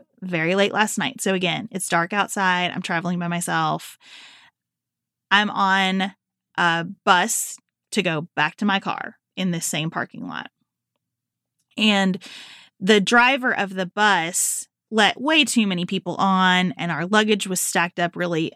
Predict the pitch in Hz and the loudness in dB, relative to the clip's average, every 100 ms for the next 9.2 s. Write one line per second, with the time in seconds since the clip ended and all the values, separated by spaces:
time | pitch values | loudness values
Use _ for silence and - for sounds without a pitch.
0 | - 170 - 208 208 185 185 170 123 - | -8 -6 0 0 0 -2 0 0 0 0
1 | 190 180 170 170 160 - 160 165 151 - | 0 0 -4 -4 -4 -4 -6 -6 -8 -4
2 | - 202 196 202 196 - - - - - | 2 2 2 -2 0 -2 -6 -12 -20 -20
3 | - - - _ - 202 175 - _ - | -20 -20 -20 _ -4 -2 -2 -4 _ 0
4 | 196 - - - 277 262 262 247 240 185 | 0 0 -4 -2 4 6 4 4 2 0
5 | 180 - - 208 - - _ _ _ _ | -4 -8 -8 -8 -10 -16 _ _ _ _
6 | _ _ _ - 185 165 98 87 214 185 | _ _ _ -8 -6 -4 -4 -8 -12 -10
7 | 180 196 226 240 240 233 - 190 185 180 | -2 2 4 4 2 2 0 2 2 0
8 | - 165 208 233 247 233 - 170 160 160 | -4 -4 -2 0 0 -2 -4 -6 -4 -4
9 | 156 151 | -6 -8